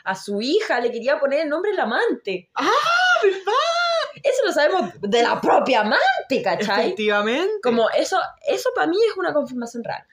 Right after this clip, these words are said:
Speaker 2: Sí, eso para mí es algo verídico, yo te digo como, ya, sí, ok.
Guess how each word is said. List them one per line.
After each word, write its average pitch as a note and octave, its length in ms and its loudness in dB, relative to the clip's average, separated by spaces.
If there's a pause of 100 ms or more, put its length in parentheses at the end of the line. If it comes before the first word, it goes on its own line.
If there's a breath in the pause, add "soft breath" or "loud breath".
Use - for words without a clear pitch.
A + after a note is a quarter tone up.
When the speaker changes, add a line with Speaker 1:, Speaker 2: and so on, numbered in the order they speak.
Speaker 2:
Sí, F#3+ 280 -4
eso A#3 200 -4
para E4 120 -2
mí D4+ 100 -2
es D#4 60 -2
algo C#4+ 200 -2
verídico, D#4 580 -4
yo C#4+ 80 -6
te B3 80 -12
digo A#3+ 160 -6
como, G3+ 160 -8
ya, C#3 380 -6
sí, - 280 -20 (100)
ok. D3+ 200 -14